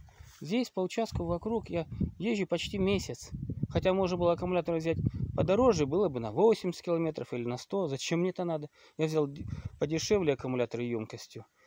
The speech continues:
Вот, грузоподъёмность тонна. Хотя я думаю, что он потянет больше. Тут много чего я снял, потому что слишком они пере-, скажем так, перестарались. Они слишком,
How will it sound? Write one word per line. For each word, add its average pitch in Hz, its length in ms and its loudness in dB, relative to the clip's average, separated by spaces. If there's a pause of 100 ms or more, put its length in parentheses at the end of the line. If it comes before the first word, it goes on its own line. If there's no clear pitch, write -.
(800)
Вот, 233 280 8
грузоподъёмность 262 800 10
тонна. 226 480 10 (560)
Хотя 220 280 6
я 214 60 8
думаю, 202 220 8
что 196 120 2
он 170 60 0
потянет 185 340 4
больше. 185 400 6
Тут - 160 -6
много 202 280 4
чего 160 180 2
я 156 60 6
снял, 208 400 4
потому 170 340 0
что 147 200 -8 (460)
слишком 196 500 0
они 151 220 0
пере-, 156 460 0 (380)
скажем 143 320 -4
так, 143 260 -2 (480)
перестарались. 170 840 4
Они 170 220 -2
слишком, 185 540 0